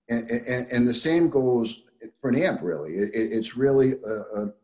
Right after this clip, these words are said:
you know, my goal in speakers and amps is to try to make it as much of an open window back to you, the artist, to, you know,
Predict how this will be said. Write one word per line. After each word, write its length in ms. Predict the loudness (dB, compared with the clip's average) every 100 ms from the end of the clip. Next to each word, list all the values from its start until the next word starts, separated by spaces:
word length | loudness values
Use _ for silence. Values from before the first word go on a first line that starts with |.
| _ -4
you 100 | -2
know, 220 | -4 -6
my 160 | -2 0
goal 440 | 0 2 4 4
in 140 | 4 0
speakers 420 | -2 -4 -2 -2
and 100 | -2
amps 300 | 0 -2 -4
is 100 | -10
to 80 | -10
try 220 | -4 -2
to 100 | 0
make 240 | 0 0
it 80 | -2
as 140 | -2 -2
much 220 | -4 -6
of 120 | -8
an 100 | -6 -4
open 360 | -4 -2 -2
window 360 | 0 0 0 -2
back 300 | -4 -6 -6
to 100 | -6
you, 400 | 0 2 2 0
the 160 | -2 -4 -4
artist, 560 | -4 -4 -4 -8 -14 _ _ _ _ _
to, 440 | -2 0 0 -2 -6 -10 _ _ -4
you 60 |
know, 240 | 0 0